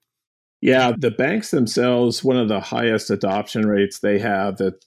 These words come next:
outpaces all other sectors is use of what are called extended validation certificates for their sites.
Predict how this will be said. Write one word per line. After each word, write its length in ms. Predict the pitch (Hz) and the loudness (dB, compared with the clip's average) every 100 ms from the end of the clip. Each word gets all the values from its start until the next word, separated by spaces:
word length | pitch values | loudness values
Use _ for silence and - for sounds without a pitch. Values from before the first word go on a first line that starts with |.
| _ | _
outpaces 640 | 123 - - 120 95 98 107 | -4 -4 -2 -2 0 -2 0
all 280 | 101 110 | -2 0
other 180 | 104 98 | 0 0
sectors 680 | 98 104 101 101 98 90 - | -2 -4 -2 0 0 0 -4
is 260 | - 104 110 | -2 -2 0
use 320 | 113 123 - | 0 0 0
of 180 | 104 101 | -2 0
what 180 | 110 101 | -2 -2
are 100 | 90 | -4
called 400 | - 104 98 95 | -4 -2 0 -2
extended 600 | 95 - 101 107 110 110 | -6 -6 -2 0 -2 -2
validation 720 | 101 104 101 101 98 117 113 | -2 -2 0 -2 -2 -6 -8
certificates 680 | 135 127 123 135 143 - - | -6 -6 -4 -4 -4 -6 -6
for 120 | 104 | -2
their 180 | 98 98 | 0 -2
sites. 580 | - 101 120 - - | -4 -2 -2 -4 -12